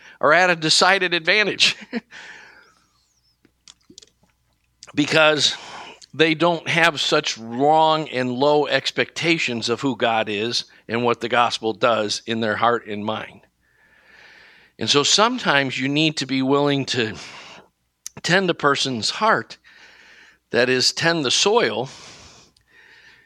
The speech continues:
until God brings about some manifest changes,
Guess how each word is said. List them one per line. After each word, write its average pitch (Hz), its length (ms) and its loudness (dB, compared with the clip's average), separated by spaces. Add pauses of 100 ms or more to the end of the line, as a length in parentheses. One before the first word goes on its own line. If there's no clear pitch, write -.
(120)
until 156 460 2
God 156 380 2
brings 143 300 0
about 139 460 2 (560)
some 127 560 -2
manifest 143 580 2
changes, - 600 -2